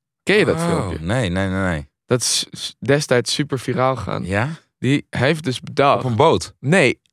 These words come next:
Speaker 1: in
Speaker 2: In
Speaker 1: het
Speaker 2: de gra-,
Speaker 1: water.
Speaker 2: in het water.
Speaker 1: Ja, de, hoe, klinkt onmogelijk, toch?
Speaker 2: Ja.
Speaker 1: Dus, <laughs> maar daar is,
Speaker 2: Moet je
Speaker 1: daar is
Speaker 2: hard
Speaker 1: be-,
Speaker 2: zwemmen.
Speaker 1: daar is beeld van. Nee, ze zitten tegen de kade in. Want de grachten die lopen,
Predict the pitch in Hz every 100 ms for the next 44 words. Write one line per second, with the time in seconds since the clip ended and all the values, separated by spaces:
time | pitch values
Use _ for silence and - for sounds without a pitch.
0 | _ _ 226 214 185 151 151 220 247 160
1 | 92 165 143 117 92 190 175 - 151 -
2 | 143 - _ - 135 - 143 208 269 220
3 | 196 262 180 117 - 160 320 139 180 165
4 | - - - 147 135 120 - 151 151 190
5 | 240 233 - 254 170 156 165 180 117 92
6 | 170 185 170 226 247 - 156 240 170 -
7 | - - 143 180 220 170 - 180 214 165
8 | - 190 180 85 120 143 - 180 233 -
9 | 160 151 147 160 151 139